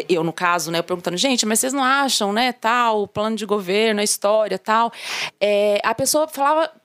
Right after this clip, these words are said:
é, categoricamente que ela não tinha nada a ver com o Bolsonaro, que não, tipo assim, "Eu não tenho nada a ver com essa pessoa." Você acha possível uma pessoa votar num candidato de extrema direita, qual seja,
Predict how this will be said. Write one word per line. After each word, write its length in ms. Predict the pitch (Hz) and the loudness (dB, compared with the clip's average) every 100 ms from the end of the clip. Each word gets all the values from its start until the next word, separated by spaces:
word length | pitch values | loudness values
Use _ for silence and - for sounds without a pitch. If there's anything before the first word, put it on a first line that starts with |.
| _ | _
é, 540 | 214 202 196 185 180 - _ _ _ _ _ - - - | 0 2 2 2 0 -4 _ _ _ _ _ -20 -12 -6
categoricamente 840 | - 339 392 339 330 269 285 330 311 | -2 0 2 0 0 0 2 0 -2
que 140 | - | 0
ela 140 | 330 320 | 0 2
não 140 | 359 | 0
tinha 320 | 381 381 480 | 0 -2 -2
nada 220 | 415 403 480 | -2 0 0
a 20 | |
ver 200 | 294 339 | 0 -2
com 100 | 370 | -2
o 40 | 453 | 0
Bolsonaro, 580 | 440 622 523 262 233 175 | 0 0 2 0 0 -6
que 100 | 349 | -2
não, 340 | 349 277 196 | 0 0 -2
tipo 180 | - 190 | -4 -2
assim, 180 | - 185 | 0 0
"Eu 60 | |
não 60 | 190 | -2
tenho 160 | 262 | -2
nada 300 | 240 254 349 | 0 0 2
a 40 | 349 | 0
ver 140 | 277 | 0
com 80 | 285 | 0
essa 140 | 277 | 0
pessoa." 440 | 269 277 - 160 151 - - - | 0 0 0 0 -2 -8 -14 -6
Você 140 | - | 0
acha 220 | 571 - | 2 0
possível 680 | - 214 - 269 220 156 165 | 0 -2 0 0 0 -2 -4
uma 160 | 196 190 | -2 0
pessoa 680 | 202 190 208 196 202 208 220 - - | 0 0 2 2 2 0 -4 -14 -20
votar 760 | 175 175 220 - - 175 185 247 - _ _ - _ _ | -6 0 0 0 -2 0 0 -2 -8 _ _ -20 _ _
num 160 | 220 254 | -2 2
candidato 640 | 220 175 165 151 156 165 | 0 0 0 0 -2 -6
de 80 | 165 | -4
extrema 320 | - 294 254 | 0 0 0
direita, 560 | 190 170 165 139 135 131 - _ _ | 0 0 -2 -4 -12 -14 -20 _ _
qual 180 | 247 247 | 0 0
seja, 520 | - 196 208 170 | 0 0 0 0